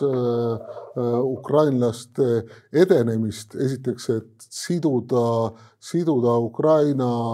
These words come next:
vägesid ja teiseks avaldada survet, et nüüd, äh, jumala pärast ukrainlased ei saaks hoogu juurde ega ei mõtleks siit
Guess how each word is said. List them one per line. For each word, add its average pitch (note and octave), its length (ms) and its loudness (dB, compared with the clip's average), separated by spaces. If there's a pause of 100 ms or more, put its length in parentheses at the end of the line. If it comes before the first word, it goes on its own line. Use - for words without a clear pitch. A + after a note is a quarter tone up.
(500)
vägesid C3 1200 2
ja A#2+ 580 0
teiseks C#3 400 0
avaldada A#2+ 560 0
survet, D3+ 600 2
et A#2 260 -2
nüüd, A#2+ 500 -2 (300)
äh, A2+ 600 0 (160)
jumala C#3 380 2
pärast C#3 340 2
ukrainlased B2 640 2
ei A#2+ 200 2
saaks A#2 380 -2 (180)
hoogu C#3+ 420 2
juurde C3 600 4 (240)
ega C3 480 4 (180)
ei A#2+ 380 2
mõtleks C3+ 560 -4
siit - 440 -12